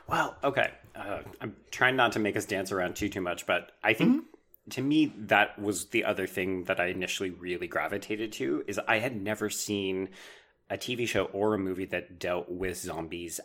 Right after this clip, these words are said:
Speaker 1: after the fact. Like, everything always wants to talk to you about, this is what it's like at the beginning when it's chaos and nobody knows what the fuck is going on and is the army coming. So the idea that we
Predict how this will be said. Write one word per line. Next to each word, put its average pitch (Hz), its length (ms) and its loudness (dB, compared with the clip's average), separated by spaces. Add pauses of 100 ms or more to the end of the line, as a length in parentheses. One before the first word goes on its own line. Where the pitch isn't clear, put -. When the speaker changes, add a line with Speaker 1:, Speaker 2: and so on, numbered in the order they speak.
Speaker 1:
after - 320 -4
the 82 100 -8
fact. - 520 -8 (200)
Like, 92 180 -4 (100)
everything 127 380 4
always 107 360 6
wants 98 240 0
to 95 60 -8
talk - 260 -2
to - 140 -6
you 92 100 -2
about, 85 400 -2 (320)
this 104 160 2
is 117 160 0
what 107 100 4
it's 98 140 -2
like 87 220 0
at 101 160 2
the - 40 -2
beginning 87 420 -4
when 82 120 -4
it's 82 160 -6
chaos 82 480 -2
and 85 140 -8
nobody 92 260 -4
knows 90 240 -6
what 95 120 -6
the 87 80 0
fuck - 220 0
is 90 120 -4
going 87 280 -2
on 80 300 -4
and 78 160 -6
is 113 220 -2
the 107 120 0
army 95 280 0
coming. 87 420 -4 (400)
So 120 140 2
the 117 100 4
idea 139 400 6
that 98 380 4
we 98 480 -4